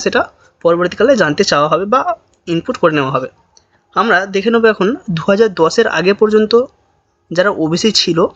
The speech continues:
সেই লিস্ট এবং তাদের যে নোটিফিকেশনের এগেনস্টে ওবিসিতে ইনক্লুড করা হয়েছে সেই নোটিফিকেশন নাম্বার এখানে থাকছে। প্রথমে আমরা এখানে দেখতে পাচ্ছি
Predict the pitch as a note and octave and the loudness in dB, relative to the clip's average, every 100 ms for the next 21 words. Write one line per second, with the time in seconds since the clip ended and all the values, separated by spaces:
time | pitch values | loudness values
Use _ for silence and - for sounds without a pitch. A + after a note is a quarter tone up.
0 | _ _ _ _ _ _ - - A3+ G#3 | _ _ _ _ _ _ -8 0 0 0
1 | F3 C4 - - - E3+ D#3 D3+ E3 E3+ | -2 -2 -6 -14 -8 -4 0 0 0 0
2 | G#3+ - _ _ _ _ _ _ _ _ | 0 -4 _ _ _ _ _ _ _ _
3 | - F#3 A3 F3 - G#3+ G3+ A3+ A3+ E3 | -6 0 2 0 0 -2 0 2 2 2
4 | E3+ F3 - G3 D3+ D#3 E3 E3 D3 E3+ | 0 0 2 0 0 -2 2 2 2 2
5 | E3 E3+ E3 F3 A3 F#3 D3 - D3+ D3+ | 2 0 0 -2 -2 0 0 0 -2 2
6 | F3 C#3 D#3+ E3 G#3+ - - - - _ | 2 2 2 2 0 -4 -12 -16 -16 _
7 | _ _ _ _ - _ _ F#3+ - A#3+ | _ _ _ _ -20 _ _ -4 0 2
8 | A3+ A3 F4 - F3+ F3 E3 F3+ E3 - | 4 2 -2 -6 -2 0 2 2 2 -2